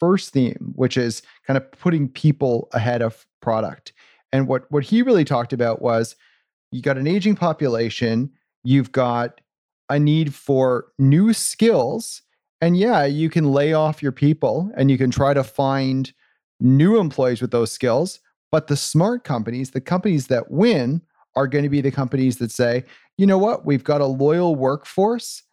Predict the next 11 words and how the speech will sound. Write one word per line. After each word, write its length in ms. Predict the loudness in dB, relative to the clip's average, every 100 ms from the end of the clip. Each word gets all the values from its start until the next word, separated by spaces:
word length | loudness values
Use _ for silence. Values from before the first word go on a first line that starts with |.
| _ -6
They 240 | 0 0
like 320 | 0 -2 -2
to 80 | -4
be 180 | -2 -2
here. 380 | -2 0 0 -2 _ _ -4
Let's 300 | 0 0 0
invest 400 | 0 0 -2 -2
in 120 | -2
retraining 760 | 0 -2 -2 -2 0 2 2 0
these 180 | -2 -4
people 460 | -2 -2 -2 -6